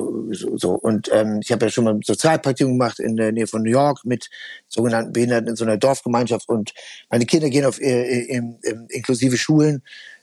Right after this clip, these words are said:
Ähm, ganz doll, deswegen ist es auch mir so ein wichtiges Thema, dass den viele sehen, dass sie vielleicht sogar im Schulunterricht gezeigt wird, weil er viele Fragen,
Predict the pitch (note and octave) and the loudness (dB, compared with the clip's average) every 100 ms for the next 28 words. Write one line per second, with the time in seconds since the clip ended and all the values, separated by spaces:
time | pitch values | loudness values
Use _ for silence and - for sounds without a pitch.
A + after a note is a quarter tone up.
0 | _ _ - A#2 A#2 A2+ A2 G#2+ - _ | _ _ 0 4 4 2 0 -4 -8 _
1 | _ _ _ _ _ _ _ _ _ _ | _ _ _ _ _ _ _ _ _ _
2 | _ _ _ - D3+ F3 G3+ - E3 E3 | _ _ _ -2 2 4 2 2 4 4
3 | E3 D3 - - _ _ _ - C3+ - | 2 -2 -14 -20 _ _ _ -6 -2 -2
4 | D#3 C#3 D3+ - C#3 C#3+ C3+ D3+ C#3 D3 | -4 -4 -6 -6 -4 -4 -4 -4 -2 -4
5 | C3 E3+ D#3 C#3 - E3+ D3 B2+ C3 - | -4 -4 -4 -4 0 0 0 -4 -8 -4
6 | G#3+ F#3 B2+ D3 C3+ B2+ B2+ C#3+ C#3+ C#3+ | 0 2 2 0 -2 -4 -4 -2 -2 0
7 | C3+ C#3 B2+ - A3 F3+ D3+ D3+ - D3 | 0 0 -4 -2 2 2 2 -2 0 -2
8 | - D3 D3 C#3 C3 - - - - - | 2 2 2 0 0 -2 -16 -2 2 2
9 | - E3 - - D3+ D3+ D3 | 2 2 2 2 2 2 0